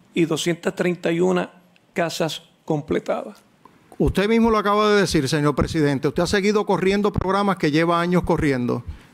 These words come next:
Speaker 2: Estos programas comenzaron en febrero de este año. Estos programas precisamente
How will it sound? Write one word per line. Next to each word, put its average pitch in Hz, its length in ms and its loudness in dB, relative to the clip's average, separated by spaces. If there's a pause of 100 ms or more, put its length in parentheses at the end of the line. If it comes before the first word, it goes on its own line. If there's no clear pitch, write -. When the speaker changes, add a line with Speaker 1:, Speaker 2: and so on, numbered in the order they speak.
Speaker 2:
Estos 226 380 -2
programas 208 440 -2
comenzaron 202 680 0
en 156 200 0
febrero 226 680 0
de 175 200 -2
este 190 180 -2
año. 117 260 -8 (280)
Estos 185 220 -4
programas 214 400 0
precisamente 139 720 -2